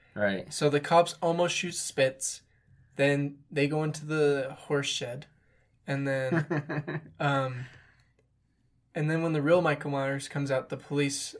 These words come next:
Speaker 2: or the two doofuses, think it's still him. And they're like, "Stop messing around."
Speaker 1: But as Tina comes out, there's cars that are just barely driving away from the party. How did it go unnoticed, these cops getting killed?
Speaker 2: Yeah, I d-,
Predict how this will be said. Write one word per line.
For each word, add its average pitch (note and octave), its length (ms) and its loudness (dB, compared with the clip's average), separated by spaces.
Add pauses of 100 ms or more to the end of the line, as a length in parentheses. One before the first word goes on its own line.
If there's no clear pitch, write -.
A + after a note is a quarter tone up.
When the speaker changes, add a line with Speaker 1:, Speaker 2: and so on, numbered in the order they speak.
(100)
Speaker 2:
or B2+ 320 -2 (160)
the C3 100 -6
two C3 560 -2 (300)
doofuses, C3+ 920 -6 (1120)
think D3+ 280 -4
it's - 180 -4
still C#3 300 2
him. B2+ 360 -6 (280)
And D3 100 -6
they're C3+ 100 0
like, B2+ 140 -6
"Stop E3+ 300 4
messing E3 360 0
around." C3+ 580 -4 (400)
Speaker 1:
But C3+ 100 -2
as C3+ 100 -4
Tina G#3 280 0
comes D#3 280 0
out, A2 440 6
there's C3+ 240 -4
cars D#3 340 2
that C#3 80 0
are A#2+ 80 2
just A#2 180 -4
barely A#2 280 0
driving G#2+ 300 -2
away G2 160 -4
from G2 180 -10
the F#2 80 -8
party. F2+ 460 -8 (360)
How B2+ 140 6
did D#3 160 0
it B2+ 80 -6
go B2 180 2
unnoticed, A2 480 -4
these G2+ 160 -10
cops - 380 -4
getting - 260 -12
killed? G2+ 380 -16 (100)
Speaker 2:
Yeah, C3+ 320 0
I B2 80 -6
d-, B2+ 100 -14